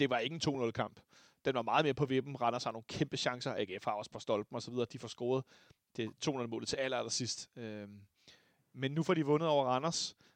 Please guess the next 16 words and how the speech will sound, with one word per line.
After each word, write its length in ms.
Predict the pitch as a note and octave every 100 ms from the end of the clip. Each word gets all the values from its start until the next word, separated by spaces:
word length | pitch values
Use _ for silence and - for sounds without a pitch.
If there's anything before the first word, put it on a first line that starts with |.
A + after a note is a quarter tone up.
| _
Der 60 | -
er 40 |
pludselig 240 | - B2+ C#3
tilskuere 400 | D3+ - D#3 C#3+
på 80 |
stadion. 440 | C3 D3 D3 D#3 D3 _ _ _ _
Jeg 80 | A2+
ved 80 | C3
godt, 160 | C#3+
det 60 | C#3
er 20 |
et 60 | -
koldt 260 | D#3+ C#3+
forår, 360 | - C#3 C#3+ C#3+
men 160 | B2+ B2+
Jonas, 380 | B2 B2 -